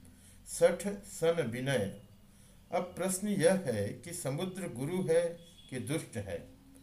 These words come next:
देह का समुद्र अगर सामने है तो हम देह को गुरु माने कि दुष्ट माने?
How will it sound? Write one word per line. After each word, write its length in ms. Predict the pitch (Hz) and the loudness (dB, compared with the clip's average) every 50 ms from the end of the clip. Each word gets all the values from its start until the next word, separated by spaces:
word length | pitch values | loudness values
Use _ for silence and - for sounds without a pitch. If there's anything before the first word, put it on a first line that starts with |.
| - - - - - | -20 -20 -20 -20 -16
देह 420 | - 113 123 170 190 208 202 196 196 196 | -10 -4 0 2 2 2 2 2 2 4
का 140 | 196 185 | 4 4
समुद्र 680 | 175 - - 147 143 160 170 156 156 170 170 180 180 - | 4 2 0 -2 -2 -2 -6 -6 -8 -10 -10 -10 -10 -8
अगर 240 | 131 135 135 151 143 | -6 -4 -2 -2 -2
सामने 460 | 139 - - 120 117 117 131 147 170 | -4 -4 -2 -2 -2 0 -2 -2 -2
है 380 | 185 175 139 110 98 95 95 - - - - - - - - | -2 -2 0 -2 -2 -2 -6 -10 -14 -20 -20 -20 -18 -8 0
तो 100 | 165 170 | 0 0
हम 280 | 160 175 180 180 156 | 0 0 -2 -4 -4
देह 320 | 120 156 170 180 175 180 180 | -2 -2 0 0 -2 -4 -4
को 160 | 175 180 175 | -4 -4 -4
गुरु 280 | - - 143 151 165 170 | -4 -4 -4 -4 -4 -2
माने 340 | 165 147 143 147 151 160 170 | 0 2 0 2 2 -2 -4
कि 200 | 170 - - 127 | -6 -6 -8 -8
दुष्ट 320 | 107 110 156 - - - | -6 -4 -6 -6 -6 -6
माने? 340 | 113 107 98 95 92 87 85 | -6 -4 -4 -4 -6 -8 -14